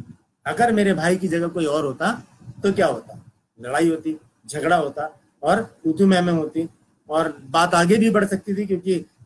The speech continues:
जरूरी नहीं कि मैं अगर शेर हूं तो सामने शेर ही आए, मेरे, मेरे सामने सवा शेर भी आ सकता है और मुझे वो खत्म भी कर सकता है। हालेलुया।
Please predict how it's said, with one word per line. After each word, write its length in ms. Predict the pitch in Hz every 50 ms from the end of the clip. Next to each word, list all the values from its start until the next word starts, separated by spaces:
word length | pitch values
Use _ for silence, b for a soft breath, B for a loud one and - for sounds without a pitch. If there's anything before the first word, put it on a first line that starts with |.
| -
जरूरी 380 | 135 143 160 160 180 180 190 196
नहीं 120 | 202 196
कि 100 | 196 202
मैं 120 | 185 180 180
अगर 240 | 175 170 175 180
शेर 260 | 170 - 165 170 175 165
हूं 100 | 180 180 - - - _ _ _ _ _ _
तो 100 | 165 156
सामने 340 | 156 170 156 160 165 165 160
शेर 260 | 156 156 160 165 175
ही 100 | 175 175
आए, 200 | 165 165 196 208 - _ _ _ _
मेरे, 240 | 131 135 139 147 147 147 143 139
मेरे 220 | 151 160 165 165 170
सामने 320 | 165 165 165 170 175 175
सवा 260 | 170 175 165 165 185
शेर 220 | 185 - 185 170 165
भी 80 | 160
आ 100 | 160 143
सकता 340 | 139 - 135 - _ 139 147
है 120 | 170 185 - _ _ _ _ _ -
और 140 | 156 151
मुझे 240 | 151 147 143 135 147
वो 260 | 143 147 180 226 - - _ _ _ _
खत्म 260 | - 185 190 196 196
भी 100 | 175 170
कर 120 | 147 156 131
सकता 280 | - 127 - - 131
है। 40 | 123
हालेलुया। 420 | 147 175 190 196 208 226 202 160